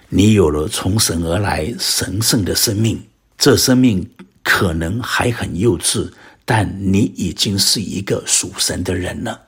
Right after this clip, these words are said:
当然，你需要接受培育，你要更认识神，认识神的话，直到真理的装备和恩赐的成全都达到成熟，就能够开始供职。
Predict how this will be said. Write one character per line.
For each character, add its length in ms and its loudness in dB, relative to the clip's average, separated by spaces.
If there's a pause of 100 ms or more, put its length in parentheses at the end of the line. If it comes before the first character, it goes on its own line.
(240)
当 160 4
然， 380 0 (280)
你 200 2
需 300 0
要 240 2
接 260 2
受 260 0
培 220 -8
育， 400 -2 (380)
你 160 0
要 200 4
更 160 2
认 320 4
识 240 0
神， 460 -4 (220)
认 240 4
识 280 0
神 300 -2
的 100 -4
话， 320 -4 (400)
直 200 -2
到 240 2
真 340 4
理 100 0
的 160 -4
装 360 0
备 280 2 (220)
和 340 -2 (120)
恩 200 6
赐 220 0
的 160 -2
成 300 -2
全 400 -2 (180)
都 260 4
达 280 -6
到 220 -4
成 240 -4
熟， 360 -4 (200)
就 300 4
能 240 0
够 240 4 (100)
开 300 0
始 280 0 (120)
供 220 2
职。 220 0